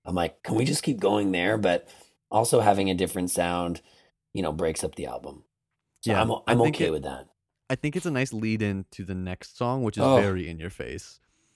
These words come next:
Speaker 1: Remember how
Speaker 2: Speaking
Speaker 1: I
Speaker 2: of
Speaker 1: said I
Speaker 2: next
Speaker 1: had
Speaker 2: song
Speaker 1: three favorite songs? This is one of them. The
Speaker 2: I
Speaker 1: Black
Speaker 2: love
Speaker 1: Day in
Speaker 2: this song.
Speaker 1: December. Oh, so good.
Speaker 2: So track seven, Black Day in December, it's about a devastating storm hitting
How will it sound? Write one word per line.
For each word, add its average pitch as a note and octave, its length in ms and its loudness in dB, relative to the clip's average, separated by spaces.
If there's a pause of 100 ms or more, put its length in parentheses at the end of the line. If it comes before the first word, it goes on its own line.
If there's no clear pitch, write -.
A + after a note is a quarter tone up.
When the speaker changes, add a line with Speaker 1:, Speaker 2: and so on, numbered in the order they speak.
(140)
Speaker 1:
Remember G#2 200 6
how A2+ 80 6
Speaker 2:
Speaking A2+ 40 8
Speaker 1:
I - 40 8
Speaker 2:
of G#2 100 4
Speaker 1:
said A2+ 120 8
I A2 40 10
Speaker 2:
next G2+ 100 10
Speaker 1:
had G#2+ 80 10
Speaker 2:
song G#2+ 80 0
Speaker 1:
three G#2+ 220 4
favorite G2 340 4
songs? G2 440 4
This G2 200 2
is F2+ 260 -2
one F2 240 -2
of F2 120 -2
them. D#2 340 -4 (320)
The F2 140 -6
Speaker 2:
I - 80 2
Speaker 1:
Black F#2 220 6
Speaker 2:
love G2+ 120 4
Speaker 1:
Day F#2+ 120 6
in F#2+ 100 2
Speaker 2:
this F2+ 100 0
song. F#2 80 2
Speaker 1:
December. E2 460 -2
Oh, - 340 2
so - 260 -4
good. - 380 0 (760)
Speaker 2:
So C3 340 4
track D3+ 300 0
seven, C3+ 320 2
Black B2 220 2
Day B2+ 100 0
in C3 60 2
December, B2 500 0
it's A#2+ 260 -2
about A#2 380 2
a A2+ 100 0
devastating A2 960 -2
storm G#2+ 760 -2
hitting G#2+ 560 -2